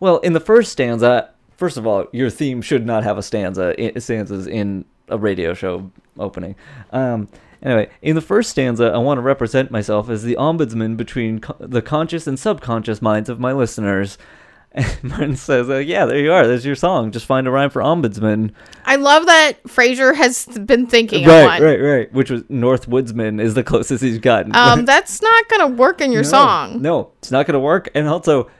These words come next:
Speaker 1: that's a joke. Like, you should, if you're trying to think of a rhyme for ombudsman in your, uh, radio jingle, you're doing it wrong.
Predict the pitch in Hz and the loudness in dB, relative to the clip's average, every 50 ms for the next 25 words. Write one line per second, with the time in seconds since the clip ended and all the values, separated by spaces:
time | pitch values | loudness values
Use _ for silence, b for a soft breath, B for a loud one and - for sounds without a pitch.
0 | b b b b b - - - - - - - _ - - 180 175 202 202 - | b b b b b -14 -12 -12 -12 -14 -16 -16 _ -14 -12 -6 -2 -2 -2 -2
1 | - - - - - _ _ - 143 170 170 156 175 202 185 - 160 147 - - | -4 -10 -14 -14 -16 _ _ -2 0 0 0 0 -2 -4 -2 -4 -6 -8 -6 -6
2 | 135 127 175 175 170 - 180 175 185 180 - - 165 165 - 190 170 170 135 135 | -6 -4 -4 -4 -4 -2 -4 -2 -2 -2 -2 -2 -4 -2 -2 0 0 2 2 2
3 | 135 143 165 165 - 143 127 - 123 127 147 160 190 170 180 190 196 202 185 180 | 2 2 0 0 0 0 0 2 0 0 0 0 -4 -4 -4 -2 0 2 2 2
4 | 165 - 160 156 151 151 151 147 143 143 139 135 131 127 123 123 123 120 b b | 0 0 -2 -4 -2 -2 -2 0 0 0 0 2 2 2 2 0 0 -2 b b
5 | b b b - 135 147 156 185 180 147 127 147 135 - 170 165 b b b b | b b b 0 2 4 4 4 2 4 2 -2 -2 0 -4 -4 b b b b
6 | b - 185 - - - 196 202 233 226 214 196 - - 131 135 123 117 107 110 | b -6 -6 -6 0 0 2 2 4 2 2 0 0 0 0 2 2 2 2 0
7 | 110 110 - | -2 -4 -6